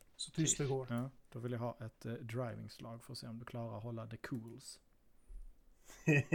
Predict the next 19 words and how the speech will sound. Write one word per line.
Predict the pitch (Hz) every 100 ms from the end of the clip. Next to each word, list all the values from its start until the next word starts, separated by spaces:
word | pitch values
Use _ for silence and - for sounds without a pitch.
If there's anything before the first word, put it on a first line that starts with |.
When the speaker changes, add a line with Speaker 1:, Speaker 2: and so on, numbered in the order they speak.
| 156 - 180 - 214 -
Speaker 1:
Exakt | 220 214 - 196 - -
samma | 156 151 139
roll | 135 139 147 135
som | 147 139
sist. | - - 120 120 117 107
Speaker 3:
Nej. | 95 90 80 - - - - - - - - - - - - - - - - - - - -
Nej, | 120 123
du, | 127 127
när | 127
du | 127
ska, | - 120
Speaker 1:
Ja, | 120 135
Speaker 3:
när | 131
du |
ska | -
Speaker 1:
eh. | -
Speaker 3:
putta | 151 151 147
upp | 151
grinden | 123 143 107 101